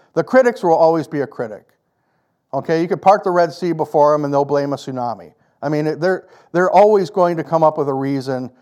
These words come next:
to criticize the church. So I don't think that that is going to turn them off.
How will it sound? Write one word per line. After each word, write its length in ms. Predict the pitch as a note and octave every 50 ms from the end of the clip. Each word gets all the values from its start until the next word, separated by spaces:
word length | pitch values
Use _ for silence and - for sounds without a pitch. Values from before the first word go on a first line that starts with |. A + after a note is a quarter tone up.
| _ _
to 100 | - -
criticize 600 | C#3+ - E3+ E3 C#3+ C#3 - - C#3 C3 B2+ B2 G#2+
the 100 | A#2+ A2+
church. 380 | - - C3 A2+ G#2+ - -
So 80 | - C#3+
I 160 | C#3 D3 D3+
don't 580 | D3 - - - G#3 A3 A3 G#3+ - - - -
think 360 | - F3 E3 D#3 D#3 D3 - _ - - - _
that 680 | - C#3+ D3+ D3+ D3+ C#3+ C#3 C3+ C3 B2+ - - _ _ _ _ _ -
that 300 | C#3 D#3+ E3 E3+ E3+ D3+
is 160 | D#3+ D3 -
going 320 | - D#3 D#3 D3+ D3 C#3+
to 140 | C3+ - C#3
turn 320 | C3 - - D#3+ D3+ C#3+ C#3+
them 200 | C#3 C3 B2+ B2+
off. 460 | - B2 B2 A#2+ G2 - - - _